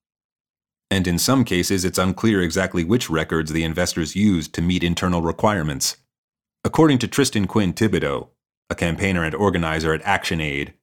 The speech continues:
an anti-poverty and food justice nonprofit, it's been a struggle to get this information. The organization has tried to follow the trails of deeds and has asked T I A A,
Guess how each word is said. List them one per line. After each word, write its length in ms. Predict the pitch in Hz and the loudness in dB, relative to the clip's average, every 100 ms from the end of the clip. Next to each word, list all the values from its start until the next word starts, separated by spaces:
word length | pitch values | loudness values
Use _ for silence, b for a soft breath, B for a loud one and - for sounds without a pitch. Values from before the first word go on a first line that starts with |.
| _ | _
an 100 | 85 | -2
anti-poverty 760 | 87 87 85 82 98 87 82 80 | 0 0 -2 0 2 2 0 -4
and 120 | 80 | -4
food 280 | - 107 87 | 0 0 0
justice 340 | 90 82 80 | -2 -2 -4
nonprofit, 640 | 87 73 73 117 101 73 - _ _ _ _ _ _ - | -4 -4 0 0 2 -2 -6 _ _ _ _ _ _ -2
it's 160 | 104 | 0
been 160 | - 123 | 4 4
a 80 | 95 | 4
struggle 500 | - 143 131 98 82 | 0 2 2 2 0
to 100 | 87 | -2
get 200 | 92 90 | -2 -2
this 160 | 87 | -2
information. 600 | 90 82 85 85 73 62 - _ _ _ _ _ | -2 0 0 -2 -4 -8 -14 _ _ _ _ _
The 100 | - | 4
organization 540 | 139 123 120 104 123 104 | 4 6 4 4 2 0
has 160 | 95 | -2
tried 320 | - 120 107 104 | 0 2 2 -2
to 60 | |
follow 320 | 95 110 104 | -2 2 2
the 100 | 87 | 0
trails 460 | - - 110 104 87 | -4 0 2 2 0
of 120 | 78 | -4
deeds 400 | 78 98 98 85 | -2 0 0 -2
and 120 | 82 | -4
has 160 | 80 87 | -2 0
asked 380 | 101 95 - - | 0 0 -4 -4
T 160 | 107 98 | 0 2
I 80 | |
A 260 | 90 80 78 | 2 0 -2
A, 300 | 92 85 76 | -2 -2 -4